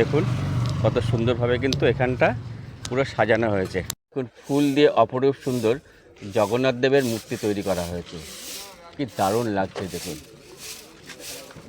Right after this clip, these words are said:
পৌঁছে গেছি মুখ্য দুয়ার, আর মুখ্য দুয়ারে কিন্তু এখানে জগন্নাথ সুভদ্রা বলরাম এখানে মূর্তি এখানে তৈরি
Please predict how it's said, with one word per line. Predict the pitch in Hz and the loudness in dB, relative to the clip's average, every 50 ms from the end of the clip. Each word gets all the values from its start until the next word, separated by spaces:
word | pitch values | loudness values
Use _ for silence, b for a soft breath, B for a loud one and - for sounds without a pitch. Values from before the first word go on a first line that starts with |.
| - - _ _ _ _ _ _ _ | -20 -20 _ _ _ _ _ _ _
পৌঁছে | _ _ - 151 131 | _ _ -12 -8 -6
গেছি | 135 139 - - 135 110 110 | -6 -6 -4 -4 -4 -4 -4
মুখ্য | 113 - - - 139 127 | -4 -6 -6 -8 -6 -2
দুয়ার, | 135 135 143 143 123 | 0 2 4 6 6
আর | 107 104 107 113 | 4 4 2 0
মুখ্য | 101 - - 135 120 120 | -2 -4 -8 -6 -2 2
দুয়ারে | 127 127 127 131 127 113 | 4 4 4 4 2 0
কিন্তু | 123 127 120 - 127 110 | -4 -6 -4 -4 -6 -4
এখানে | - 117 117 117 120 113 b b b b b b b b - 110 98 | -4 -4 -2 -2 -4 -4 b b b b b b b b -10 -2 0
জগন্নাথ | 110 107 104 113 117 117 117 117 107 - _ _ _ - - _ _ - - | 0 2 2 2 2 2 2 2 2 -2 _ _ _ -20 -20 _ _ -14 -10
সুভদ্রা | - 110 110 113 104 120 110 110 | -6 -4 -4 -2 0 0 0 0
বলরাম | 110 110 110 117 127 123 | 0 2 2 0 0 -2
এখানে | 110 98 107 110 110 | -4 -4 -4 -4 -4
মূর্তি | 107 104 - - 113 | -6 -6 -6 -8 -6
এখানে | 104 - 110 110 110 107 107 - _ - - - _ _ _ - - - - - _ - | -6 -4 -6 -6 -6 -8 -10 -16 _ -20 -20 -20 _ _ _ -20 -20 -20 -20 -16 _ -6
তৈরি | 113 110 | -4 -4